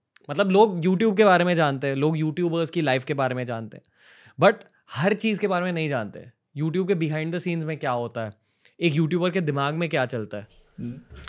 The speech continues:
Speaker 2: अ, सबसे positive चीज़ तो ये कि ये बहुत शानदार platform है, आपको बहुत प्यारी reach देता है। मेरे को तो लगता है कि आज मेरे को अगर जो भी थोड़े बहुत बच्चे जानते हैं हमारी family में जितने भी हैं,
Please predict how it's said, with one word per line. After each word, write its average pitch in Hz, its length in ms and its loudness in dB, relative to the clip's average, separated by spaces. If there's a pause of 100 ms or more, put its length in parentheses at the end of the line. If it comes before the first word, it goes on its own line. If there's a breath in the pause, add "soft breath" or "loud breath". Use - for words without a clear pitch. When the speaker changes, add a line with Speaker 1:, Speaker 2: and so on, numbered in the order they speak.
(580 loud breath)
Speaker 2:
अ, 101 280 6
सबसे 131 320 4
positive 127 360 8
चीज़ 123 260 -2
तो 123 80 2
ये 110 180 4
कि 110 120 -6
ये 104 140 2
बहुत 107 300 -2
शानदार 107 340 2
platform 113 440 0
है, 135 60 -2
आपको 131 240 -4
बहुत 104 320 0
प्यारी 104 240 4
reach 98 240 -6
देता 87 260 -8
है। 95 80 -10
मेरे 98 300 -6
को 107 180 0
तो 104 160 0
लगता 107 280 -2
है 110 80 2
कि 107 220 -2
आज 101 220 2
मेरे 104 160 -4
को 110 480 -8
अगर 101 200 -2
जो 107 220 -4
भी 113 80 0
थोड़े 107 280 0
बहुत 107 160 4
बच्चे 107 280 -4
जानते 104 300 0
हैं 107 60 -4
हमारी 104 160 -2
family 101 340 -2
में 107 100 -4
जितने 107 280 -6
भी 107 100 -6
हैं, 120 140 -10